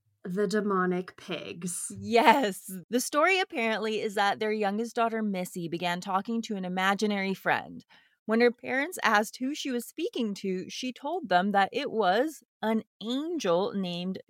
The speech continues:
Speaker 2: Jody, an angel in the shape of what she described as a large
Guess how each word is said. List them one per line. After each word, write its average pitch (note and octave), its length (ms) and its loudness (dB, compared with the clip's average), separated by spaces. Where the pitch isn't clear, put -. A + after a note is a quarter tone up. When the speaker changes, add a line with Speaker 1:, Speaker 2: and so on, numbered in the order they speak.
Speaker 2:
Jody, A3 800 0
an A3+ 140 2
angel D4+ 800 2
in F#4+ 160 0
the A#4+ 140 4
shape F#3+ 440 -2
of A3 200 0
what A#3 220 2
she D4 240 -6
described F3+ 680 -2
as G#3+ 200 2
a A#3+ 80 6
large G#3+ 800 0